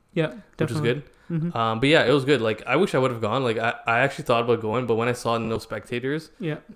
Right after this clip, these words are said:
Speaker 2: like, I figured you couldn't get in unless you were, like, a racer or something.
Speaker 1: Right. I think that it, it's, it's, it's as long as you paid, you know, the entry fees, they didn't really care.
Speaker 2: Yeah, that's what it looked like.
Speaker 1: I, it,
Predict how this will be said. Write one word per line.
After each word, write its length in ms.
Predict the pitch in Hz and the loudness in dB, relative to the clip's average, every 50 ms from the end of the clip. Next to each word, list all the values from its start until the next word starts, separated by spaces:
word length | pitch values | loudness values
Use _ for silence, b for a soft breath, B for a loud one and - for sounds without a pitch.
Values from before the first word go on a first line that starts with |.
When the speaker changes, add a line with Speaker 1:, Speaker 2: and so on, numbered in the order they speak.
| - - | -12 -6
Speaker 2:
like, 240 | 123 113 107 - 123 | -6 -6 -6 -4 -8
I 60 | 117 | -8
figured 420 | - - 131 123 110 110 104 101 101 | -4 -2 -2 -2 -2 -2 -4 -6 -8
you 80 | 101 | -10
couldn't 320 | - - 113 104 98 95 - | -10 -10 -8 -8 -8 -8 -8
get 160 | 107 101 113 | -6 -2 -2
in 140 | 135 127 107 | -2 -2 -2
unless 260 | 107 107 101 - - | -4 -6 -6 -6 -6
you 60 | 110 | -4
were, 100 | 107 110 | -4 -2
like, 160 | 107 110 104 | -2 -2 -2
a 60 | 113 | 0
racer 340 | 110 120 131 127 - 113 110 | 0 0 0 -2 -2 -4 -6
or 40 | 104 | -6
something. 380 | - 110 104 98 101 98 98 - | -6 -8 -10 -10 -10 -12 -6 -2
Speaker 1:
Right. 300 | 151 143 139 135 143 - 196 - - - | -2 0 0 -2 -4 -8 -14 -16 -10 -4
I 80 | 185 156 | -2 2
think 220 | 165 180 185 165 | 2 2 2 2
that 120 | 190 175 | 2 0
it, 480 | 170 160 156 160 - 156 156 156 151 - | 0 0 -4 -4 -4 -4 -4 -4 -4 -4
it's, 280 | 156 165 156 147 - - | -2 -2 -2 -2 -4 -8
it's, 400 | - - 165 156 147 - - - | -10 -8 -8 -8 -8 -8 -14 -12
it's 260 | - 170 151 - - | -12 -12 -12 -10 -8
as 220 | 165 165 151 131 - | -6 -6 -6 -2 -2
long 200 | 165 160 160 165 | 0 0 0 0
as 100 | 160 147 | -2 -4
you 100 | 160 165 | -6 -8
paid, 540 | 151 - - - 147 147 143 143 143 143 - b b b b b b | -8 -8 -6 -4 -2 0 0 -2 -2 -6 -10 b b b b b b
you 100 | 156 143 | -6 -4
know, 100 | 143 135 | -4 -2
the 200 | 131 139 135 - - - - | -4 -4 -6 -8 -12 -20 -12
entry 320 | - 160 156 - - 160 139 | -8 -6 -6 -6 -4 -6 -8
fees, 480 | - - 147 139 139 131 - - - - | -6 -6 -6 -6 -6 -6 -8 -12 -12 -6
they 120 | - 156 | -4 -2
didn't 160 | 151 147 143 | 0 0 -2
really 180 | 135 131 127 127 | -2 -2 -4 -6
care. 340 | - - 143 127 120 120 - - b b b b b | -8 -8 -10 -10 -10 -10 -14 -18 b b b b b
Speaker 2:
Yeah, 220 | 135 127 117 104 98 | 4 4 4 4 2
that's 180 | 113 110 - | 0 -2 0
what 100 | 139 120 | 0 -2
it 20 | 107 | -2
looked 200 | 104 101 - - | -2 -4 -6 -4
like. 120 | 104 101 | 0 2
Speaker 1:
I, 80 | 156 156 | 2 2
it, 260 | - - 175 180 | 2 0 -2 -2